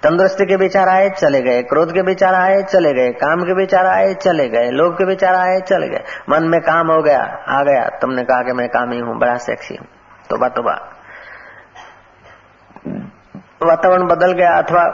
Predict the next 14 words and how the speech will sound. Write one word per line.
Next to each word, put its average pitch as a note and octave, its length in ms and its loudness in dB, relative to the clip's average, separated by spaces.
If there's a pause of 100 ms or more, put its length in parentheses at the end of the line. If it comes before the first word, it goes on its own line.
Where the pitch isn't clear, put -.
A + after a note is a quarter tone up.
(600)
नीचे D#3+ 260 0
उतरे, E3+ 340 2 (680)
नीचे F3+ 260 0
आप G3 320 0
अधिक D#3 240 0
समय G3 240 0
नहीं G3+ 140 -2
रह C3 80 2
सकते, - 340 -6 (720)
काम C#3 200 -2
के D3 100 -2
केंद्र D3+ 320 0
नीचे D#3+ 260 -2
है। A2+ 180 -8